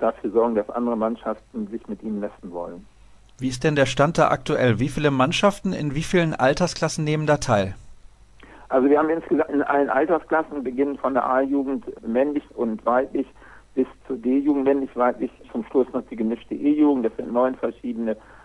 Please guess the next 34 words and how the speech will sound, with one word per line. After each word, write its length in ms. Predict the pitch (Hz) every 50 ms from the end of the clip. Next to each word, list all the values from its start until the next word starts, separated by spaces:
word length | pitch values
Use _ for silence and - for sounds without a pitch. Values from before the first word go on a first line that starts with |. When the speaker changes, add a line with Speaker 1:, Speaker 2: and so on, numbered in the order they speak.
| - -
Speaker 1:
Kategorien, 600 | - 156 - - - - - 127 123 135 135 131 120
in 80 | 117
denen 200 | 110 113 113 110
gespielt 460 | 104 110 - - - - 147 151 -
wird. 240 | 131 143 143 139 139 - - - - - - - -
Hier 180 | - 147 143 127
wird 220 | 143 147 139 139 - - - - 143 - -
jeweils 360 | 131 135 131 135 131 131 -
immer 460 | - 135 135 127 127 123 120 120 120 - - - -
ein 200 | - 120 120 123 113
Finalspiel 600 | - 123 117 117 120 135 151 156 - - 139 131
ausgetragen 640 | 135 147 151 - - 139 - - - 131 135 127 123
am 240 | 117 113 117 117 110 -
Sonntag 440 | 123 127 139 131 147 135 135 135 - - - - - - - - - _ _
in 160 | - 123 120
Neuss, 260 | 123 123 127 131 131 -
also 180 | - 107 101 107
am 100 | 98 110
Pfingstsonntag 720 | - 147 147 156 143 - - 139 139 123 - 131 123 117
in 180 | - 110 120 113
der 220 | 113 113 110 -
Endspielhalle, 720 | - 139 143 - - 139 131 127 123 135 127 127 123 120 120 - - - - - -
sodass 220 | - 127 113 127 120 -
wir 80 | - 123
dann 460 | 113 123 120 120 120 120 123 123 - - -
neun 300 | 117 117 120 123 123 127
Finalbegegnungen 1400 | - - 120 120 113 110 117 117 117 123 104 113 120 110 - - 127 113 110 113 110 107 107 107 107 107 107 117 117 -
hier 160 | - 120 117 101
in 100 | 104 110
Neuss 240 | 110 107 107 104 - -
haben, 320 | 110 107 113 110 110 104 - - - - - - - - _ -
die 220 | 135 123 127 123
sicherlich 500 | - - - - - - 131 123 117 -
immer 320 | - 131 131 131 123 120